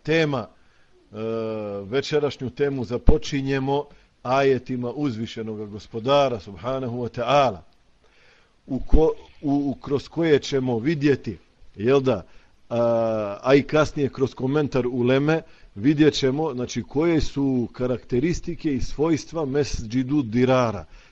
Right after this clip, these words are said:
Znači, koje su karakteristike i svojstva Mesdžida Razdora, koje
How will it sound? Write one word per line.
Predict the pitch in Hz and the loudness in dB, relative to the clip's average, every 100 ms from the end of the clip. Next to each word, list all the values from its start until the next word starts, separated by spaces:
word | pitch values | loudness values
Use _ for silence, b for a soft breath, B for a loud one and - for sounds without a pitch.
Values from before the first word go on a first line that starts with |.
| - | -10
Znači, | 107 - 101 | -8 -8 -6
koje | 156 151 | -2 -2
su | 135 | -4
karakteristike | 123 131 120 - 127 156 - 135 - 165 b b b - | -6 -6 -6 -4 -2 -2 -4 -6 -4 -6 b b b -10
i | 110 | -8
svojstva | - 127 165 143 - 143 165 b b - | -4 -2 0 0 -4 -4 -4 b b -8
Mesdžida | 113 151 104 - 139 135 127 | -2 -2 -2 -6 -2 0 0
Razdora, | 117 127 147 147 127 104 135 135 147 156 b b b - - | 0 4 6 6 2 2 2 4 4 2 b b b -20 -8
koje | 135 151 143 147 | 2 4 6 4